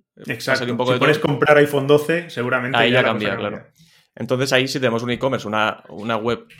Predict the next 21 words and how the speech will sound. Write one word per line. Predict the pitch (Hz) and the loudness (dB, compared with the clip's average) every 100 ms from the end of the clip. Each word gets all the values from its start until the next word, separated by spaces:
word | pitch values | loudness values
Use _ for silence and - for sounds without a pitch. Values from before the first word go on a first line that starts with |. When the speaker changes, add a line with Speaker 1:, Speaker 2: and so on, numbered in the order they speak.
| - | -8
Speaker 1:
de | 113 | -4
negocio | 113 127 127 101 - | 0 0 -2 -6 -8
con | - | -8
una | 110 110 | -4 -2
parte | 113 110 110 | -2 -2 -4
de | |
blog, | 110 113 127 - - - | -4 -4 -4 -10 -20 -12
intentad | 113 113 104 110 - - | -8 -6 -4 -6 -10 -12
meternos | 113 113 113 110 - | -8 -4 -4 -4 -6
también | 107 110 107 | -4 -4 -4
en | 104 | -6
esas, | - 107 101 - - _ _ _ _ _ _ _ | -4 -4 -4 -8 -14 _ _ _ _ _ _ _
en | 107 110 | -6 -6
esos | 107 101 | -6 -6
módulos. | 120 113 98 - _ _ | -4 -4 -8 -12 _ _
O | - | -10
sea, | |
al | 131 | -6
final | 113 131 | 0 0
es | 139 | 2
analizar | 147 139 139 131 131 | 0 0 2 2 0